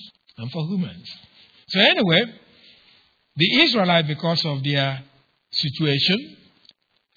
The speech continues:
they now realize that their God was not going to let them go without satisfying their thirst. God in his goodness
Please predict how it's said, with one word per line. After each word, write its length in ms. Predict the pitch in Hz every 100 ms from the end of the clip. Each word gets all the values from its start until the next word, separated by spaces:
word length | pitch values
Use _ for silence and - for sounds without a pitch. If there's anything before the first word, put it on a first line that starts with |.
| -
they 140 | 151
now 220 | 165 165 165
realize 600 | 269 330 175 160 131 127
that 200 | 135 127
their 240 | 156 311
God 500 | 202 156 113 127 190 180 - - _ _ _ _ _ _ _ _
was 220 | - 127 120
not 260 | 151 160 151
going 200 | 151 151
to 120 | 127 120
let 240 | 160 233
them 240 | 175 165 151
go 340 | 147 139 135 135 - _
without 340 | 127 127 147 135
satisfying 720 | - 180 170 143 160 151 156
their 120 | 151 151
thirst. 680 | - 131 78 - - - - _ _ _ _ _ _ _ _ _ _ _ _ _
God 260 | 127 165 165
in 240 | 151 139 131
his 140 | 131
goodness 640 | 120 233 233 110 95 -